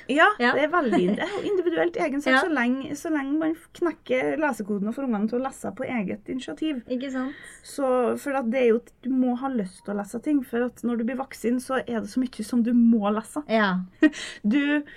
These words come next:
Speaker 1: du må kunne skrive en arbeidssøknad, for eksempel.
Speaker 2: Ja,
Speaker 1: En
Speaker 2: ja.
Speaker 1: jobbsøknad. Og du må, og du må kunne, som, for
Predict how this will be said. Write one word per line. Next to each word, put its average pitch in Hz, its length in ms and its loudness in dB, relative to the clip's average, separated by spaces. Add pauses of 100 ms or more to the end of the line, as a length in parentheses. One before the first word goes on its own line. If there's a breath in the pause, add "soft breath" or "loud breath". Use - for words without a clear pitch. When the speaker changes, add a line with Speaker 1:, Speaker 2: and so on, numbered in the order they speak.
(360 loud breath)
Speaker 1:
du 233 260 4
må 262 360 2
kunne 254 300 0
skrive 233 500 0
en 233 140 0
arbeidssøknad, - 680 -6
for - 100 -14
eksempel. 208 380 -6
Speaker 2:
Ja, 262 160 6
Speaker 1:
En - 60 4
Speaker 2:
ja. 196 120 4
Speaker 1:
jobbsøknad. 185 560 -4 (180)
Og 202 140 -4
du 220 120 2
må, 202 580 2
og 208 100 -2
du 226 80 2
må 208 420 4
kunne, 208 500 0 (280)
som, 220 220 -2 (500)
for 214 80 -4